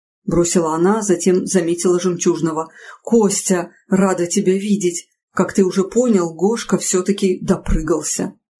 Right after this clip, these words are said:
"Светлана Игоревна", окликнула её я, стоя у неё за спиной, "мне бы очень хотелось пообщаться с вами". "Я не против".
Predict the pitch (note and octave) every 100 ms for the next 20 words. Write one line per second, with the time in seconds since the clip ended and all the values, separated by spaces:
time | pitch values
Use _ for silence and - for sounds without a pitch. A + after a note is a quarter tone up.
0 | _ _ _ - - F#3+ A3 A3 F3+ D#3
1 | D#3+ D#3 D3+ D#3 - - G3 F#3+ D#3+ E3+
2 | D#3+ D#3+ D#3 D#3 D#3+ G3 A#3+ - - -
3 | - - F3 G3 F#3+ E3 D#3+ E3+ G3 -
4 | F3 D#3+ D#3 D#3 _ _ F3+ F3+ F#3 F#3+
5 | G3 B3 C4 G3 - D#3 A3 A#3 A3+ -
6 | G3+ G3+ - D#3+ D#3 D#3 - D#3+ D#3 D#3
7 | G3+ _ _ _ _ _ - D#3 E3+ E3
8 | E3+ F#3+ G3 E3 D3+ - -